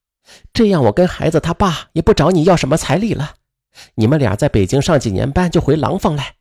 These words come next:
以后有了孩子我帮你们带着，你们也可以自己开个店，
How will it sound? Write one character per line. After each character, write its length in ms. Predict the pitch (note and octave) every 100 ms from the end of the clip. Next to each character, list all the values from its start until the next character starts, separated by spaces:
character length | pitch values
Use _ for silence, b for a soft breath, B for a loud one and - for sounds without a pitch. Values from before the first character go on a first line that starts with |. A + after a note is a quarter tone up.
| _ _ b b
以 100 | B2
后 160 | A#2 D3
有 120 | G2+
了 100 | C#3
孩 240 | - C#3
子 140 | F#3 G3 -
我 80 | C3+
帮 200 | C#3+ F3+
你 60 | B2
们 140 | G#2
带 180 | G#3 A3
着， 140 | - - _ _ _ _ B
你 140 | - A2
们 140 | C3
也 80 | D3+
可 140 | -
以 100 | C3+
自 220 | C3 - G#3
己 120 | F#2+
开 140 | -
个 100 | D#3+
店， 280 | D#3 A3+ -